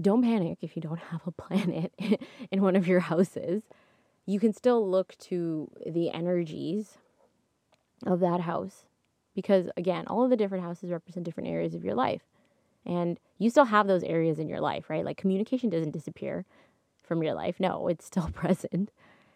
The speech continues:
Just, it's just not as important. It's not on, it's in the back burner for you. It's not really on the forefront. And so you can just look at the sign that that house is in. So say you don't actually have a planet in your second house,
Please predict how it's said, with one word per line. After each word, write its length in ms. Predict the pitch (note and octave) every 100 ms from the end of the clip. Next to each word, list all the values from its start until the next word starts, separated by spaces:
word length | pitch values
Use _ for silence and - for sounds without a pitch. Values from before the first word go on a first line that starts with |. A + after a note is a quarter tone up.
| _ _
Just, 440 | F#3 F3 - - - _ _ _ _ _ _ _ _ _ _
it's 160 | F#3+ -
just 220 | A3+ A3
not 200 | A3+ A3
as 100 | G#3+
important. 320 | G#3 B3 F3
It's 100 | E3
not 160 | F#3 F#3+
on, 380 | F3+ F3+ F3 - -
it's 160 | G3
in 60 | A#3+
the 40 | A3
back 240 | G3 G#3+
burner 260 | - - -
for 120 | -
you. 280 | - - E3 _ _ _
It's 80 | _
not 120 | G3
really 180 | F#3 F#3
on 60 | E3
the 60 |
forefront. 640 | - F#3 E3 - - - _ _ _ _ _ _ _ _ _ -
And 160 | F3+
so 340 | D#3 A3 F3+ G2+ _ _ _ _ _ _ _
you 140 | F3 G3
can 120 | G3+
just 160 | F#3
look 160 | F3+ F3 -
at 280 | E3 D3 - -
the 180 | E3+
sign 380 | F3+ E3+ D#3+ E3
that 140 | E3 -
that 120 | F#3
house 260 | A#3+ C4
is 140 | G#3+ -
in. 140 | - - _ _ _ _ _ _ _ _
So 120 | F#3+
say 160 | A3+
you 140 | A3+ A3
don't 160 | F#3
actually 260 | E3+ D#3+ E3+
have 100 | D#3+
a 60 | D3
planet 400 | - G3 F3 D3
in 100 | C#3
your 120 | C#3+
second 320 | - A#3+ F3+
house, 440 | D#3 - A#3+ -